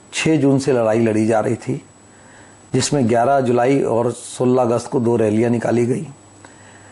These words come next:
छत्तीसगढ़ सरकार के संवेदनशील मुख्यमंत्री डॉक्टर रमन सिंह ने और नगरीय निकाय मंत्री, जो कोरबा जिले के प्रभारी मंत्री हैं,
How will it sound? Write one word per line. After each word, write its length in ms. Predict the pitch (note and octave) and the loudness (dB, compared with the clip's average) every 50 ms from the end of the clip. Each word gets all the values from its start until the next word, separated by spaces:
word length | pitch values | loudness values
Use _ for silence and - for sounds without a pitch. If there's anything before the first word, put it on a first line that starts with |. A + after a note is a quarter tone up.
| - - - - - - | -20 -20 -20 -20 -12 -6
छत्तीसगढ़ 520 | - - C#3+ A2+ - F3 E3+ D#3 D#3+ D3 | -4 -4 -4 0 0 2 2 4 2 2
सरकार 640 | C3+ - C#3 B2 B2 B2+ B2 B2+ - - C#3 C#3+ C3+ | 0 0 -2 0 0 0 -2 -2 0 0 2 2 0
के 280 | A2+ - C3 A#2+ G#2 - - - | 0 0 -2 -2 -2 -4 -8 -16
संवेदनशील 680 | - - - B2 C3 C#3+ C3+ D#3+ D#3+ D3 - D#3+ D3 | -10 -6 -2 0 0 2 2 0 0 0 0 -2 0
मुख्यमंत्री 580 | C3+ C3 B2+ - - B2+ B2+ B2 A#2+ A#2 C#3+ D3 | 0 -2 -2 -2 -2 -2 0 0 0 0 0 0
डॉक्टर 280 | C3 A2 - - - | 0 -2 -4 -4 -2
रमन 280 | A#2 G#2+ A2+ A#2 B2 B2+ | -2 0 0 0 0 -2
सिंह 240 | A#2+ - C3+ C3+ C3+ | -2 -2 0 0 2
ने 240 | C3+ C3+ D3+ E3 D#3+ - - - - - - - - - - - - - - - | 2 2 0 -2 -4 -8 -14 -20 -20 -20 -20 -20 -20 -20 -20 -20 -20 -20 -6 -2
और 240 | C3 B2+ B2 B2 A2 | -2 0 0 0 0
नगरीय 380 | A#2 A#2+ A#2+ A2+ C3+ E3 F3 E3 | 0 0 0 2 2 2 2 2
निकाय 320 | D3+ C3+ - B2+ B2+ C3+ | 2 2 2 0 0 2
मंत्री, 380 | B2+ B2+ A#2 A2+ A2 C3+ C#3 C3 | 0 0 -2 0 0 0 2 2
जो 100 | B2+ B2+ | 0 0
कोरबा 340 | - B2+ B2 A2 G#2+ A#2 | 0 0 0 0 0 0
जिले 260 | A2+ A2 A#2 A2 A#2 G#2+ | 0 0 0 0 0 0
के 100 | - A#2+ | -2 -2
प्रभारी 380 | - A2+ G#2 G2 A2 A#2 C3 | -2 -4 -4 -2 0 0 2
मंत्री 340 | C3 C#3 C3+ B2+ - C3+ C#3 | 2 2 0 0 0 0 0
हैं, 340 | B2 C3 D3 C3+ - - | 2 0 0 -2 -4 -8